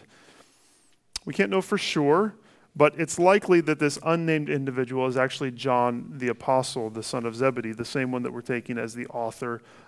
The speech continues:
of this gospel. Given that he says, uh, later on that he was writing down his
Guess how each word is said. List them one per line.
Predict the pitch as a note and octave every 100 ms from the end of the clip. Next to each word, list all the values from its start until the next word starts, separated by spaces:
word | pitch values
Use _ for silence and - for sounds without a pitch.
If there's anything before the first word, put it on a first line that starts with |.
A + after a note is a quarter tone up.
| -
of | A#2 A2+ A2+ -
this | C#3 A#2 - - F#3+
gospel. | C#3+ C#3+ C#3 - G#2 _ - - - - - _ _ _ - D#3+
Given | C3 F3+ F#3+
that | E3 D3
he | D3+
says, | - E3+ D#3 C#3+ - - - -
uh, | - -
later | D3+ D#3+ D#3 C#3+
on | D3 D#3+ D3
that | C3
he | D3
was | C3+ B2
writing | D3 D#3 D3+
down | D3 D3
his | A#2+ E3 D#3